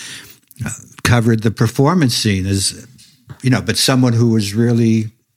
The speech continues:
in it. Everyone knew him. He wasn't just like a random critic sitting in the audience trying to figure out what's going on.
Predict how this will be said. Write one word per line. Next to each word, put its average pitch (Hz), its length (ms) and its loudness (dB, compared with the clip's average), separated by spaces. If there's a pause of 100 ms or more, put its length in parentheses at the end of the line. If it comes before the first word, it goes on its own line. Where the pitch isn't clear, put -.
(120)
in 139 180 2
it. 101 360 -6
Everyone 113 480 4
knew 131 180 4
him. 92 260 0
He 92 60 -4
wasn't 107 340 0
just - 240 -6
like 98 160 -6
a 98 60 -6
random 98 420 0
critic 98 360 -2
sitting 98 320 0
in 98 100 2
the 98 160 2
audience 104 440 0 (440)
trying 104 300 -2
to 92 60 -4
figure 95 380 -4
out 90 200 -6
what's 95 160 -10
going 95 320 -4
on. 101 300 -2